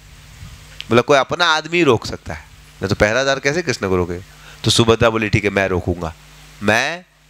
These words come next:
उसको रोकूंगा, मैं रोकूंगी।" अब सुभद्रा भी कथा सुनने लगी, गेट पे तो खड़ी थी और वो भी कथा।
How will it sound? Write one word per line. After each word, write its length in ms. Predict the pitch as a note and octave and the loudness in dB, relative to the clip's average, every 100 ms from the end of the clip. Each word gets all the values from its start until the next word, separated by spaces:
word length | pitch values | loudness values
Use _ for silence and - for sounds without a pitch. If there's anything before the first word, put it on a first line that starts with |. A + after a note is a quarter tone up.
| _ G#2+ | _ -4
उसको 640 | G2+ - B2 D#3 F#3 - _ - - - - - - - - - - | -2 4 4 4 0 -8 _ -20 -20 -20 -20 -20 -20 -20 -20 -18 -2
रोकूंगा, 520 | G2+ F#2 F#2+ F2+ E2+ - - - G#2+ | 0 2 -2 -6 -10 -12 -20 -10 0
मैं 100 | G2+ | 4
रोकूंगी।" 480 | G#2 G2+ G2+ F2+ E2 - - - - - - - - - - | 4 2 -4 -6 -12 -18 -20 -20 -20 -20 -20 -20 -20 -4 0
अब 100 | G#2 | 2
सुभद्रा 460 | B2 B2+ B2 D3 | 4 2 4 0
भी 100 | E3 | 0
कथा 280 | D#3 D3+ D#3+ | -2 2 2
सुनने 320 | - D#3 D#3+ | 0 -4 0
लगी, 220 | D#3+ D#3 | 2 0
गेट 280 | C#3 C3+ C#3+ | 2 2 2
पे 80 | D3+ | -2
तो 120 | D3 | -2
खड़ी 260 | C3+ C#3 D#3+ | 2 2 2
थी 100 | C#3 | 2
और 80 | C3 | 2
वो 80 | |
भी 100 | C3+ | 0
कथा। 460 | D3 A2+ A#2 C3+ D3 | 0 0 0 0 -6